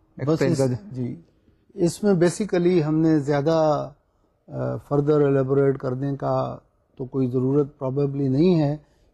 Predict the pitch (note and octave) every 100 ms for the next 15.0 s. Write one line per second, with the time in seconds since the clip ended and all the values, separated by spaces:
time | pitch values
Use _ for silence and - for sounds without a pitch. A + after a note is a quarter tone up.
0 | - E3 E3+ D#3+ C#3 D3 D3+ F#3+ F3 D#3+
1 | D#3+ D#3 D#3 D#3 C3+ C#3+ C#3 C3+ C#3 D3
2 | D3 C#3 C#3 C3+ B2+ C3 C#3+ C#3 D#3+ D3+
3 | C#3+ C3+ C3 - _ _ _ _ F#3 G3+
4 | F#3 D#3 - E3 E3+ C#3+ A#2+ D3 C#3 F3
5 | F3 F3+ D3 C3+ C3+ C3 A#2+ C3 C3+ D#3
6 | _ _ _ _ - C3+ D#3 D3+ C#3+ C#3
7 | C3 C3+ C3 C3+ C3 C3+ C3 C#3 C3+ A#2+
8 | - C3+ C3+ B2 C#3 C3 B2+ B2 B2+ A#2+
9 | B2+ D3 D#3+ D3+ C#3+ D3+ C#3+ C#3 _ _
10 | _ _ _ D3 C3 C3 - C3+ D#3+ E3
11 | D3+ C3+ B2 B2 B2+ _ _ _ _ -
12 | C#3+ C#3 C#3 C3+ - - _ _ - F#3+
13 | - - D3 B2 D3+ C#3 C#3 B2 B2+ C3
14 | B2+ - B2 B2 C3 A#2+ C3+ - C#3